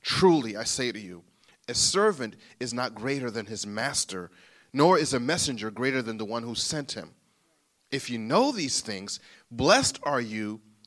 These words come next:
if you do them." I'm not speaking to all of you. I know whom I've chosen.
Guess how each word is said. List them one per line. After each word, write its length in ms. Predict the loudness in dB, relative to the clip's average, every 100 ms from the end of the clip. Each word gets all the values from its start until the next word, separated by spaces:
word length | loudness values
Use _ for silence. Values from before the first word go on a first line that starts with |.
| 0
if 400 | 6 6 6 -2
you 540 | 4 6 6 4 -2 -16 -20 _ _ _ _ _ _ _ _ _ _
do 240 | -6 -4 -2
them." 260 | -6 -8 -16 _ _ _ _ _ _ _ _ _ _ _ _ _ _ _ _ _ _ _ -10
I'm 120 | -6
not 160 | -4 -4
speaking 280 | -4 -8 -4
to 80 | 0
all 180 | 0
of 100 | 0
you. 160 | -6 -12 -14 _ _ _ _ _ _ _ _ _ _
I 100 | -6
know 140 | -4 -4
whom 200 | -4 -6
I've 160 | -6
chosen. 420 | -8 -8 -8 -12